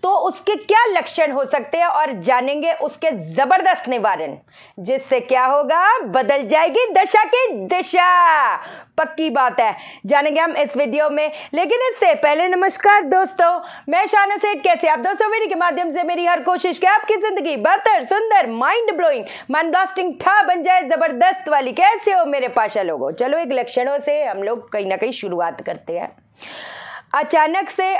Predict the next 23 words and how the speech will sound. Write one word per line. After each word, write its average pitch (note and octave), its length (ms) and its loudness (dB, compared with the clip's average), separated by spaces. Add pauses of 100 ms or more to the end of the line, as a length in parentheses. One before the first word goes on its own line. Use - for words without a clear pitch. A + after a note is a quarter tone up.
(100)
हमेशा C4+ 360 -2
वैसे D4+ 240 0
पहले B3+ 280 -2
भी C#4 120 -4
बहुत A3+ 280 -2
बार B3+ 180 0
बता A#3 280 0
चुकी A3+ 280 -8
हूँ B3 180 -4
कि C4+ 120 -2
लक्षण, A3+ 540 -2
कहते A#3+ 260 -2
हैं C4+ 40 0
ना, C4 100 0
हर B3+ 260 -2
चीज़ B3 400 -4
अपना C#4+ 520 -2
एक, C4 460 0
वो B3+ 280 0
कहते B3+ 300 0
हैं - 40 2
ना, D#4 80 0
तर्क F4 640 0